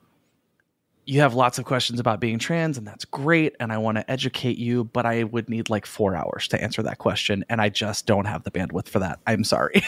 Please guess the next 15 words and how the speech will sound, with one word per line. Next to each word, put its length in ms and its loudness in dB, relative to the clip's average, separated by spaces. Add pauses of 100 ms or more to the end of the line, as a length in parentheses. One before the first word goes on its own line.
<laughs> 880 -2
Um, 520 4 (420)
but 560 4 (180)
again, 300 6
like, 160 4
you 80 6
know, 80 6
if 60 2
it's 100 0
somebody 180 2
like 200 -2
my 80 -2
mom, 320 2
obviously, 800 0
I, 220 0